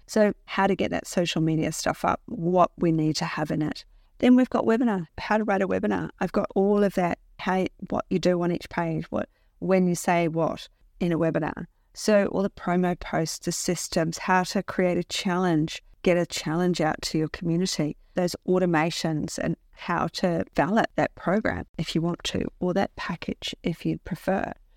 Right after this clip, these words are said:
So there's lots happening in the academy next year. It's only going to be open for seven months, and it's going to culminate in the virtual retreat as it does every year. For me, really exciting. It's really different.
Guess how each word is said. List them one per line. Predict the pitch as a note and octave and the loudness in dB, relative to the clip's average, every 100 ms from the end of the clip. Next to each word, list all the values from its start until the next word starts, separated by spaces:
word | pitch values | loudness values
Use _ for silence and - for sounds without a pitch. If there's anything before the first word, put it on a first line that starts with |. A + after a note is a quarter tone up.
| _ | _
So | - A3+ A3 G#3+ - | 2 4 4 2 2
there's | A3 G#3+ | 2 2
lots | G3+ G3 F#3+ - - | 2 2 0 -6 -4
happening | G3+ - F#3+ F3+ F3+ - - _ | -4 0 0 0 -2 -6 -12 _
in | F3 E3+ | -2 0
the | E3+ E3 | 0 -2
academy | - D#3+ E3 F#3+ G#3+ - | -2 -2 0 2 0 -2
next | F3 - - - | -4 -4 -2 0
year. | E3 A3 C4+ _ _ - | 0 0 -6 _ _ -6
It's | F3+ - - | -6 -8 -4
only | E3+ F#3+ F3 | -2 0 0
going | E3+ E3 | 2 0
to | - | -2
be | - E3+ - - | -2 -2 -2 -4
open | E3 - F3 A3+ C#4 - | -4 -2 -2 2 0 -2
for | - F3 D#3+ | -2 0 0
seven | E3+ F3 E3 E3 | 0 0 0 0
months, | F3 - F#3+ | -2 -2 -2
and | F3 | -2
it's | - - | -6 -4
going | E3 | -2
to | D#3+ | -2
culminate | - D#3+ D#3 D3+ D3 - - - | -4 -2 0 2 0 -2 -8 -2
in | E3+ D3+ D3+ - _ _ | 0 2 0 -6 _ _
the | D#3+ - - - | 0 2 0 -4
virtual | - - - - | 0 0 2 -4
retreat | - - E3+ - - - _ | -4 0 -2 -2 -12 -16 _
as | D#3+ D#3 | -6 -4
it | D3+ | -4
does | D#3+ G#3 - | -6 -6 -4
every | E3 F3+ | 0 4
year. | G3+ F4 - - - - - - | 6 6 4 -20 -20 -20 -20 -20
For | - A#3+ | 0 4
me, | B3+ | 6
really | C#4 A3+ | 4 4
exciting. | G3+ - G#3 G#3+ F3+ | 0 2 4 4 2
It's | A3 - | -2 -2
really | G#3 G3+ | 0 2
different. | F3 D#3+ F#3 D#3 | -2 0 -2 -2